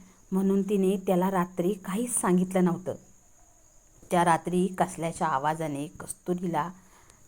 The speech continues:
चटकन जाग आली. लाईट कालसारखीच गेलेली होती.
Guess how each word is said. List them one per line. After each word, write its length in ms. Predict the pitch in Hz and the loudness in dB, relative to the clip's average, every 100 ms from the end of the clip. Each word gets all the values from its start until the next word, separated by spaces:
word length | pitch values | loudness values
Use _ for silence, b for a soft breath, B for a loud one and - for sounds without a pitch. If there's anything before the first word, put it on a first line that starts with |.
| - | 2
चटकन 460 | 277 269 - 254 226 | 2 2 -2 0 0
जाग 200 | 175 156 | 0 -4
आली. 200 | 156 151 - - _ b b b b 190 | -6 -12 -18 -20 _ b b b b -2
लाईट 680 | 180 180 175 185 202 185 208 - - - | 2 4 4 2 4 2 0 -6 -16 -4
कालसारखीच 680 | 202 202 - 240 240 294 | -2 0 2 2 2 -2
गेलेली 360 | 220 240 233 226 | 0 0 0 2
होती. 420 | 220 185 175 - | 0 0 -4 -10